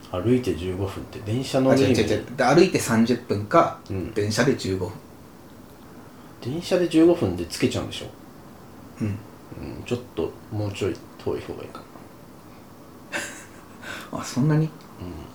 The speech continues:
Speaker 1: うん。
Speaker 2: うん。
Speaker 1: 三十分。何使ってでも三十分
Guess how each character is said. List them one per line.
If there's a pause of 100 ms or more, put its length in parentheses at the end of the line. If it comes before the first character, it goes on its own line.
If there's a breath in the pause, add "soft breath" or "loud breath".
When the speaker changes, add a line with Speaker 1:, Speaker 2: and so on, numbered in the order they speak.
Speaker 1:
う
ん。
Speaker 2:
う (280)
ん。 (1200 loud breath)
Speaker 1:
三
十
分。 (260)
何
使
っ
て
で
も
三
十
分